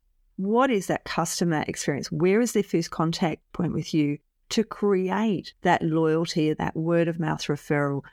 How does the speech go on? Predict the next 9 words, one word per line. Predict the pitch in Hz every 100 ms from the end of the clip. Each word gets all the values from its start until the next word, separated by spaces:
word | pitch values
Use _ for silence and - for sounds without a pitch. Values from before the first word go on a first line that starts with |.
| _ -
to | 180
increase | 165 156 - 147 139 139 - -
your | 156
revenue | 143 147 151 147 139 -
and | 160
that | - _
positive | - - 175 165 170 143 - _ -
customer | 143 - 151 135 143
experience | - - 214 214 143 - -